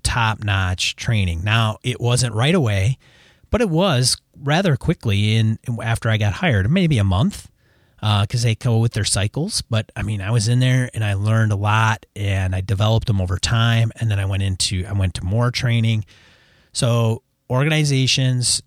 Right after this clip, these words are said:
staffing firms, you gotta invest in good recruiters. And I even think sometimes you, you probably have to send them to an actual training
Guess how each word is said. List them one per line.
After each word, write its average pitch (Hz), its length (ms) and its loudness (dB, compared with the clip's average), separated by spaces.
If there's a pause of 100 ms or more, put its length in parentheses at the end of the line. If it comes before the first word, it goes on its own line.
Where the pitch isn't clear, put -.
staffing 127 520 0
firms, 113 520 -2
you 110 120 -2
gotta 117 340 0
invest 110 540 0
in 101 360 0
good 104 260 -2
recruiters. 101 680 0 (100)
And 156 240 2
I 143 100 2
even 147 200 2
think 131 220 -2
sometimes 131 560 0
you, 135 180 0
you 131 160 0
probably 131 540 0
have 110 260 -2
to 113 160 0
send 123 400 0
them 135 180 2
to - 160 -2
an 104 140 2
actual 107 400 0
training 131 680 0